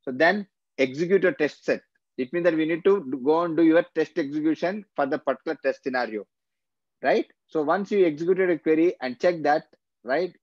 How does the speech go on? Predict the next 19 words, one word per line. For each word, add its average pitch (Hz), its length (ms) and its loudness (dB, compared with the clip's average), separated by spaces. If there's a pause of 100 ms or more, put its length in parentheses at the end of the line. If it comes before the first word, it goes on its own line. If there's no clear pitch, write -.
you 135 80 -2
are 135 80 0
getting 143 300 -2
the 160 80 0
right 143 220 -2
output 135 360 -4
or 127 140 2
not, 104 240 -10 (500)
validate 151 540 0
it. 113 140 -6 (340)
And 135 180 -4
then 165 200 0
we 147 80 4
are 143 100 2
going 147 300 -2
to 202 200 2 (360)
report 147 340 0
the 160 100 2
findings, 117 440 -6